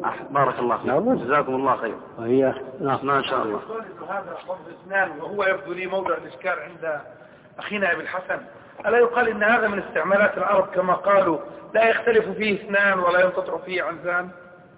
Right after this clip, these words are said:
Speaker 3: يعني من باب التنزيه لهم على مخالفة شيء في نفس الأمر كما ذكر في الآخر.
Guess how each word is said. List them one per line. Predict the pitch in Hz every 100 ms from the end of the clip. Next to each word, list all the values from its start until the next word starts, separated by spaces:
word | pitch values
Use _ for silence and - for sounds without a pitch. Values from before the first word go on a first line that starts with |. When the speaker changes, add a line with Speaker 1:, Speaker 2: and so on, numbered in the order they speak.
| - - _ _ -
Speaker 3:
يعني | 165 190
من | 196
باب | 185 233 -
التنزيه | - - 208 185 151 269 254
لهم | 214 247 247 277 277 - - - -
على | 160 226
مخالفة | 226 208 240 240 214 214 -
شيء | 240 233
في | 233
نفس | 220 -
الأمر | 208 220 202
كما | - 190 185
ذكر | 202 196
في | 180
الآخر. | 190 156 -